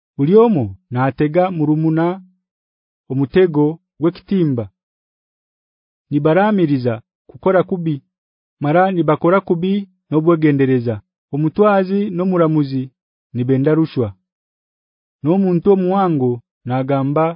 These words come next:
akatule. Ekibi ekimuli amutima ekyali kwenda, niko balikuwangana batyo ebitekerezo. Omurungi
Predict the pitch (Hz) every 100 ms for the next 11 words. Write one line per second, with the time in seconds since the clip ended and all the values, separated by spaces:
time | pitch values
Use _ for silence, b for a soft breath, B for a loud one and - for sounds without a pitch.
0 | - 120 - 143 143 131 113 101 _ _
1 | _ _ _ _ _ _ 131 - 160 175
2 | 208 226 160 180 165 170 190 - 156 147
3 | 151 - 185 147 127 139 _ _ _ _
4 | - - 185 190 - 170 160 160 170 _
5 | _ _ _ _ 139 139 202 208 165 170
6 | 185 165 151 147 147 147 151 170 185 156
7 | 165 - 165 170 - 120 - 139 131 113
8 | 110 98 _ _ _ _ _ _ _ _
9 | _ _ _ _ _ _ _ 135 156 165
10 | 170 180 220